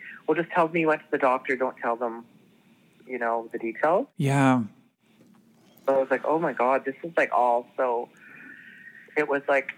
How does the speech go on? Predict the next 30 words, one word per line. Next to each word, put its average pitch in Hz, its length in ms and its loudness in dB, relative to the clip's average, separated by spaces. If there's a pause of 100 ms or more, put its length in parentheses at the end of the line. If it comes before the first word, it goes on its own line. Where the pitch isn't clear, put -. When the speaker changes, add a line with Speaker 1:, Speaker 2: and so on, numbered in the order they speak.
Speaker 1:
um, 127 360 0 (100)
attached - 480 -4
to 135 120 -12
such - 140 -2 (180)
deviance. 131 540 0 (200)
And 127 320 6
so 143 120 8
Speaker 2:
Mm-hmm. 139 160 8
Speaker 1:
here's 143 180 -2
this 139 140 -8 (120)
child 131 320 2
that's 123 220 -10
just 131 220 -6
trying 127 400 -4
to, 123 180 -2
like, 117 260 -2
explore 117 880 0
sort 120 140 -2
of 110 160 -6
what 117 200 -2
the 113 80 -4
world's 123 400 0
about 117 400 -2
and 113 160 -14
where 117 120 0
they 117 120 -4
fit 120 240 -2
in, 147 160 0
in 131 100 0
it, - 140 -6